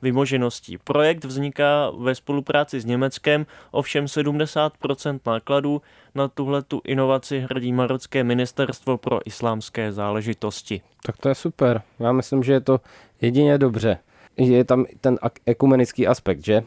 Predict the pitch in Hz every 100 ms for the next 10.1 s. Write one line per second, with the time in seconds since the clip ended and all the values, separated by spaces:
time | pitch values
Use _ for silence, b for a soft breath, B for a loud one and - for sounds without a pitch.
0 | - 101 95 92 85 90 87 - - 82
1 | - 120 147 185 180 160 147 - - 165
2 | 175 175 185 175 131 - 156 151 165 165
3 | 160 156 151 - 147 151 165 165 170 160
4 | 165 165 143 147 151 147 - 156 120 127
5 | 135 143 143 113 113 123 127 123 - 123
6 | 127 127 117 98 117 - 139 135 - 135
7 | 123 120 - 120 - 107 - - 110 117
8 | - 95 98 - 131 - 135 117 98 90
9 | - - - 143 - - b b b _
10 | 101